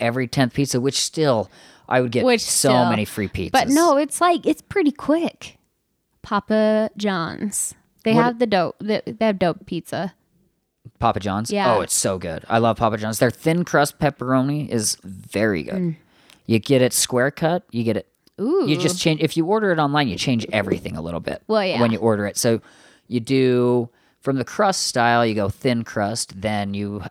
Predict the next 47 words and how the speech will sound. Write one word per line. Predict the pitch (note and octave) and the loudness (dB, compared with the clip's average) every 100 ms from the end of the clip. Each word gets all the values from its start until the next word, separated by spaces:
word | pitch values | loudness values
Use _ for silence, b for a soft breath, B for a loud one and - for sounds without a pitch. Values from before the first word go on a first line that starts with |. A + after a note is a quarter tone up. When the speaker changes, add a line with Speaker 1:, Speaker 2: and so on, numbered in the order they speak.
| - | -4
Speaker 1:
I | G#2+ | -2
have | G#2+ A2 | -2 -2
'em | G2+ G2 G2+ | -4 -6 -6
square | - - C3+ A#2 | -8 0 2 2
cut | - G#2+ | 2 0
it | G#2 | 0
instead | G2+ - G2 | -2 -2 -2
of | G2+ | -2
normal | F#2+ G2 A2 | -2 -2 -2
cut | G#3+ C3 | 0 0
it. | D4+ A#3 | 0 0
Speaker 2:
<laughs> | D4 B3 C#4+ D#4 | 0 0 -2 0
Speaker 1:
And | F#3+ | 0
then | C#4+ | 0
I | |
have | C3 C#3+ | 0 -2
'em | C3 | -2
cook | D3 B2 | -4 -4
it | A2+ | -2
well | B2 A#2+ | -2 -2
done | B2+ A#2 G#2 | -4 -6 -6
'cause | G#2 | -6
I | G2+ | -4
want | G2+ G2+ - - - | -2 -4 -6 -16 -4
it | G#2+ | -4
to | G#2+ | -2
be | G#2 | 0
a | G2+ | 0
bit | G2+ - | -2 -4
crispy, | - B2 - E2+ | -2 -2 -2 -4
and | E2 | -2
it's | G2 - - _ | -4 -4 -10 _
always | G#2 A2 G2 G#2+ | 2 2 0 -6
really | G2+ A#2 G#2+ G#2 | -6 -2 0 0
good. | F2+ F2+ | -2 -6
Speaker 2:
Do | - | -2
you | A3 | 0
go | G#3 G3 | 2 0
light | F#3 F#3+ | 0 0
on | G3 | -2
the | G#3 | -2
sauce | - A3+ A#3 B3 - | 0 2 2 0 -2
or | F#3+ F3 F3+ - | -2 0 -4 -6
normal? | G3 F#3 F#3+ | -4 0 2
Speaker 1:
I | |
go | A3+ | 2
normal. | A3+ G3+ F3+ C#3 G2 F2 | 4 4 4 2 -2 -8